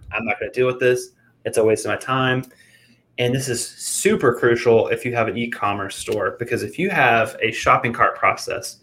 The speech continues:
that is not simple, it's not quick, and it's not clear, guess what? You just left money on the table 'cause somebody's gonna say,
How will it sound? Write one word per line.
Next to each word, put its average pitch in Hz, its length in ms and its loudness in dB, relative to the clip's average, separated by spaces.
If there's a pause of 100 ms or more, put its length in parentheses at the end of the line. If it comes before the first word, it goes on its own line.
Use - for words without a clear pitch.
(340)
that 120 100 4
is 117 140 4
not 135 280 4
simple, 113 480 4
it's - 120 -12
not 127 240 4
quick, 110 360 0 (200)
and - 80 -4
it's - 100 -6
not 120 320 2
clear, 160 420 2 (340)
guess 117 220 2
what? 113 300 4 (520)
You 120 100 0
just 117 180 2
left 117 160 4
money 117 220 4
on 107 60 0
the 110 60 -4 (120)
table 107 220 2
'cause - 140 -6
somebody's 113 300 0
gonna 107 140 -4
say, 104 500 2